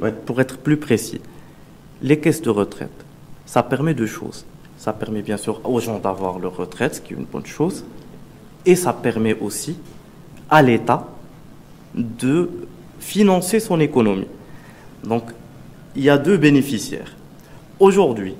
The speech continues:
Speaker 2: qu'on demande uniquement aux citoyens de payer les pots cassés, on est contre. Et deuxièmement, aujourd'hui, pour les gens, parce que c'est quelque part contractuel,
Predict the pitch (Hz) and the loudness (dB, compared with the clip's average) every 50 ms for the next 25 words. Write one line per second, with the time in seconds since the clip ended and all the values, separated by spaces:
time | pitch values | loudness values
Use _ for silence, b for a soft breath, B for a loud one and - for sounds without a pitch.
0 | - - - - - - - - - 156 156 143 139 165 170 170 160 156 143 - | -18 -20 -20 -20 -20 -20 -12 -6 -2 -2 0 0 0 0 0 2 4 2 2 2
1 | - - - 180 214 220 220 208 - - 135 123 110 104 - - - - - - | -2 -8 -2 2 4 6 6 4 2 0 -2 -2 -2 -2 -4 -10 -16 -20 -12 -8
2 | - 127 - - 147 - - 123 123 120 117 117 110 104 110 - - - - - | -6 -4 -2 -2 -2 -2 0 2 4 4 4 4 2 0 -2 -4 -12 -16 -16 -16
3 | - - 110 113 123 131 131 131 127 120 117 113 107 107 - - 104 101 - - | -16 -12 -4 2 2 2 2 4 2 4 4 4 4 2 0 -4 -6 -6 -4 -4
4 | 101 104 - - 254 - - - - - - - - - - - - - - - | -4 -4 -2 -4 -6 -6 -8 -18 -20 -20 -20 -20 -20 -20 -20 -20 -20 -20 -20 -20
5 | - - - - - 135 147 139 117 - - 98 95 - - - - - - B | -20 -20 -18 -8 -4 0 2 2 2 0 -2 -8 -12 -12 -14 -18 -20 -20 -20 B
6 | B B B B B - 147 160 170 220 202 170 175 196 170 135 113 101 - - | B B B B B 2 2 4 4 4 2 4 4 4 4 4 2 0 -4 -8
7 | - - - - - - - 185 202 196 202 208 160 127 113 107 101 101 101 - | -12 -18 -20 -20 -10 0 6 8 8 8 10 8 6 6 4 0 -2 -2 -4 -6
8 | - - - - 175 170 175 190 202 208 190 165 185 190 165 143 - - - - | -10 -12 -6 -2 0 2 4 6 6 6 6 6 4 2 2 0 -4 -12 -14 -18
9 | - - - - - - - - - 143 - 151 131 - - - 117 - - 113 | -20 -20 -18 -12 -10 -10 -10 -10 -10 -6 -4 -2 -2 -2 -2 -6 -6 -6 -6 -4
10 | - 135 - - - 110 - - - 117 - - - 190 196 160 117 | -2 -2 -2 -2 -4 -8 -8 -8 -10 -10 -10 -8 -4 -2 -2 -2 -2